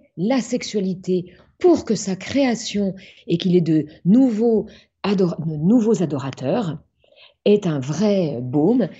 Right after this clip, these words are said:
et puis se faire accompagner, euh, si besoin pour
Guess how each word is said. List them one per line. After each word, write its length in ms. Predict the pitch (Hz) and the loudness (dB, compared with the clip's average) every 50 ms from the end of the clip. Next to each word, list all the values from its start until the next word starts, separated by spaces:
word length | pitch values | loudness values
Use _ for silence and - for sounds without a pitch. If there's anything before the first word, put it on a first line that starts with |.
| - _ - | -20 _ -12
et 140 | - 151 135 | -10 -10 -10
puis 400 | - - - 160 185 190 190 - - | -10 -8 -6 -6 -6 -6 -8 -12 -12
se 200 | - - - 233 | -4 -2 0 0
faire 260 | - - 214 170 170 | 0 0 0 0 -2
accompagner, 760 | 165 - 160 139 - 139 127 127 131 135 156 180 - - - - | -2 -4 -4 -6 -4 -4 -4 0 2 2 2 2 0 -2 -6 -8
euh, 260 | 135 117 113 117 - - - - - _ _ | -6 -4 -4 -4 -6 -8 -12 -18 -20 _ _
si 340 | - - - - - 190 | -12 -8 -6 -2 0 0
besoin 440 | 175 139 147 135 127 139 131 143 156 | 2 2 0 0 0 0 0 0 0
pour 400 | 147 - - 151 127 110 127 - | -4 -6 -8 -8 -6 -6 -8 -10